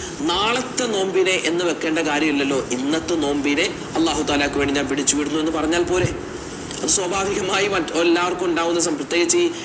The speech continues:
ഇടയത്താഴത്തിനൊക്കെ എഴുന്നേൽക്കുന്ന സമയത്ത് നിയ്യത്ത് വെക്കുന്ന ആളുകൾ നാളത്തെ നോമ്പിനെ എന്ന് വെക്കണോ, ഇന്നത്തെ നോമ്പ്? ഇന്നത്തെ നോമ്പല്ലേ, ഇപ്പൊ തന്നെ പകലാവുമല്ലോ. അങ്ങനെയൊക്കെ കരുതിയിട്ട് അവരെന്ത് ചെയ്യും? ഇന്നത്തെ നോമ്പിനെ എന്ന്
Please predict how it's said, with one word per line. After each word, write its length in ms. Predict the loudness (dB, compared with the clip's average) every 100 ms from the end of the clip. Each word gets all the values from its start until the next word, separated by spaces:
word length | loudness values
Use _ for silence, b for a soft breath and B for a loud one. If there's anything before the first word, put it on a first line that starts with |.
| -2
ഇടയത്താഴത്തിനൊക്കെ 840 | 0 0 0 0 -2 -2 -2 0
എഴുന്നേൽക്കുന്ന 460 | 2 2 2 0 0
സമയത്ത് 540 | 2 2 0 0 -2
നിയ്യത്ത് 260 | 0 0 0
വെക്കുന്ന 340 | -2 -2 -2
ആളുകൾ 380 | 0 0 0 0 B B -4
നാളത്തെ 600 | 0 2 2 0 -2 -2
നോമ്പിനെ 480 | 0 0 0 2 2
എന്ന് 160 | 0
വെക്കണോ, 400 | -2 -2 -2 0
ഇന്നത്തെ 400 | 0 0 -4 -2
നോമ്പ്? 260 | -2 0 0
ഇന്നത്തെ 380 | 0 -2 -2 -2
നോമ്പല്ലേ, 460 | -2 0 2 2
ഇപ്പൊ 300 | 0 -2 -6 -2
തന്നെ 120 | -2
പകലാവുമല്ലോ. 640 | 0 0 2 2 2 2 0 -2 B B 0
അങ്ങനെയൊക്കെ 560 | 2 0 0 -2 -2 0
കരുതിയിട്ട് 560 | 2 4 4 2 0 -2 -2
അവരെന്ത് 340 | -2 0 0 0
ചെയ്യും? 440 | 0 0 -2 -4 B B
ഇന്നത്തെ 460 | -2 0 2 2 0
നോമ്പിനെ 420 | 2 0 2 2
എന്ന് 240 | 2 2